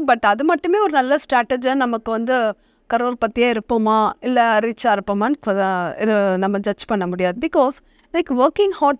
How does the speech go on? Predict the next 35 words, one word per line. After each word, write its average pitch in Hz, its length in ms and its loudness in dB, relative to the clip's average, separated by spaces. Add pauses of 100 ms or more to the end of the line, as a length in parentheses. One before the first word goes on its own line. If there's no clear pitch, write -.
people 262 280 0
அப்படின்னா, 208 460 -2 (220)
நான் 330 160 2
நிறைய 311 500 2 (120)
ஆட்டோ 220 220 0
ரிக்ஷாவாலாஸ் 196 800 0
நிறைய 214 240 0
பேர் 214 160 -2
நம்ம 196 220 -2 (120)
பார்க்குறோம். - 320 -4 (400)
அவங்க 311 460 2
at - 260 -4
least 359 260 0
சிக்ஸ்டீன் 330 560 -2
ஹவர்ஸ் 277 340 2
அவங்க 208 320 2
ஒர்க் 196 140 -4
பண்றாங்க. 180 560 -2
ஒரு 240 160 -6 (180)
தேர்ட்டி 370 280 0
ஹவர்ஸ் 262 400 0
அவங்க 208 280 -2
வந்து 240 340 -6 (360)
தேர்ட்டி 277 280 2
இயர்ஸா 311 460 0
அவங்க 311 260 4
ஒர்க் 196 220 0
பண்ணிட்டு 220 280 0
இருக்காங்க. 220 320 -2
அவங்க 262 300 -2 (140)
பெருசா 381 440 0
வந்து 285 180 2
அவங்க 262 200 0
மணியை 262 500 -2 (120)
மேனேஜ் 226 380 -2